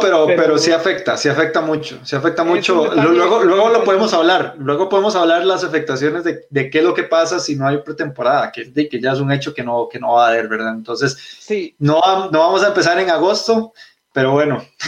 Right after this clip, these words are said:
Speaker 1: <laughs> porque uno
Speaker 2: Creo,
Speaker 1: siempre,
Speaker 2: creo
Speaker 1: uno
Speaker 2: que el,
Speaker 1: siempre
Speaker 2: el, el problema va más por lo físico, ¿verdad? Pero
Speaker 1: Sí, exacto.
Speaker 2: pero bueno, al final de cuentas, el,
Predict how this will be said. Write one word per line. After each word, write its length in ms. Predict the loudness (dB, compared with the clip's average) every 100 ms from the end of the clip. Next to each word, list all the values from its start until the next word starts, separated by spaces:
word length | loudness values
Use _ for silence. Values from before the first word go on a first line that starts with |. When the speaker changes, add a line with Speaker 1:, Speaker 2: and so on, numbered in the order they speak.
| -4 -4 -2
Speaker 1:
<laughs> 540 | -4 -6 -6 -4 -4 -2
porque 180 | 0
uno 120 | 0 0
Speaker 2:
Creo, 100 | 2
Speaker 1:
siempre, 300 | 0 0 0
Speaker 2:
creo 80 |
Speaker 1:
uno 40 | 0
Speaker 2:
que 60 |
el, 60 | 0
Speaker 1:
siempre 280 | -2 0 0
Speaker 2:
el, 240 | -2 -8 -10
el 100 | -6
problema 380 | -2 0 0 -2
va 160 | -2
más 200 | -4 -6
por 160 | -6 -4
lo 120 | -4
físico, 420 | -6 -6 -6 -6
¿verdad? 300 | -6 -6 -8 -6
Pero 360 | -6 -6 -8 _
Speaker 1:
Sí, 140 | -2
exacto. 440 | 0 2 0 -2
Speaker 2:
pero 180 | -2 0
bueno, 160 | 0 -2
al 60 |
final 200 | -4 -4
de 80 | -2
cuentas, 480 | -2 -2 -2 -4 -6
el, 280 | -8 -8